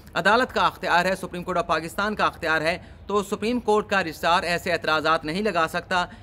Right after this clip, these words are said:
कि आप कितने रिलीफ अदालत से ले सकते हैं, कितने रिलीफ लेने की गुंजाइश है, इस किस्म की कोई कतगन सुप्रीम कोर्ट के रूल्स में मौजूद नहीं है। सातवां एतराज़ ये लगाया गया था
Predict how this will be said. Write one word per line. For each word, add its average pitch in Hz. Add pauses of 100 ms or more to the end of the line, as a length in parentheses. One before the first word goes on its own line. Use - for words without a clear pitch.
(140)
कि 196
आप 196
कितने 208
रिलीफ 175
अदालत 160
से 180
ले 156
सकते 180
हैं, 175
कितने 185
रिलीफ 175
लेने 160
की 170
गुंजाइश 139
है, 180 (360)
इस 220
किस्म 208
की 208
कोई 214
कतगन 190 (280)
सुप्रीम 202
कोर्ट 190
के 196
रूल्स 165
में 170
मौजूद 151
नहीं 139
है। 127 (420)
सातवां 220
एतराज़ 208
ये 208
लगाया 170
गया 165
था 170